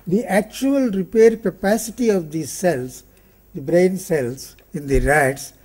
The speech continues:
fed Amalika Rasayana. This is the pathway through which all our D N A is repaired in your brain cells. And this is the only pathway that exists in your brain cells, neurons.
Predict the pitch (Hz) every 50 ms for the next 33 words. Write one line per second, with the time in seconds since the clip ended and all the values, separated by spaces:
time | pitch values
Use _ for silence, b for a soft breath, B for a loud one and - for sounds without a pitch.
0 | b b b b b - - 185 160 160 175 170 170 147 147 151 147 143 135 -
1 | 143 135 127 107 - 135 127 117 110 104 104 98 - - _ _ _ b b b
2 | b b b b b b b _ _ - 143 190 208 190 277 269 240 202 233 202
3 | - - - 175 175 196 - - 220 220 214 226 220 220 - 190 196 185 165 156
4 | 175 196 190 196 - - - - - - - - 156 160 180 202 202 196 190 180
5 | 165 151 147 147 165 180 185 185 185 185 190 190 180 175 170 160 143 147 131 147
6 | 147 - - 170 165 165 170 165 165 - b b b b b 185 160 156 160 156
7 | 143 139 135 127 135 135 127 135 147 151 147 143 131 - 139 117 101 92 92 -
8 | - - - _ _ _ _ _ _ _ _ _ b b b b b b b b
9 | b b 170 170 180 170 175 160 - 185 175 156 170 139 - - 185 214 247 247
10 | 240 262 254 - - 208 175 165 160 - - 151 143 123 117 117 127 - - b
11 | b b b b b 170 175 160 - 165 165 151 151 160 208 233 202 - - -
12 | - - - 180 170 170 165 165 160 151 143 127 131 151 151 151 151 147 131 -
13 | 151 131 120 113 - 143 131 135 139 135 131 120 113 104 98 101 101 95 - -